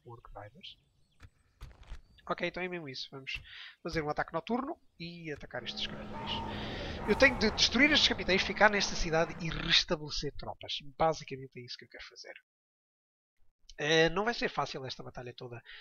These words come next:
contra Rune. Eu tenho de conseguir bastantes boas vitórias no início. Já cumpri ali aquele pro-, aquele problema.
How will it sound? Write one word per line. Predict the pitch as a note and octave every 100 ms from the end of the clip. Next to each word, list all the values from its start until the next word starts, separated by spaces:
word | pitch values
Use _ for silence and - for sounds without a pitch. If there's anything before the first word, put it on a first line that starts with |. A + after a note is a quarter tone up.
| - - -
contra | C3+ B2 - B2+ B2 B2+ B2
Rune. | B2+ - C3+ C3+ F#3 - - - - C#3+
Eu |
tenho | F#3+
de | -
conseguir | F3 - C#3+
bastantes | D3+ - G3 G3+ D#3+
boas | D3 D#3+ D3+
vitórias | - - C#3 B2+
no | C3
início. | A#2 B2 D#3+
Já | C#3+ F3+
cumpri | F#3+ - F3+ - F3+ F3
ali | D#3+ E3
aquele | D#3 E3+ D#3+ D3+ D3+ -
pro-, | - D3 C#3+ C3 -
aquele | D3+ D#3+ C#3+
problema. | - D3 C3+ A#2+ G#3+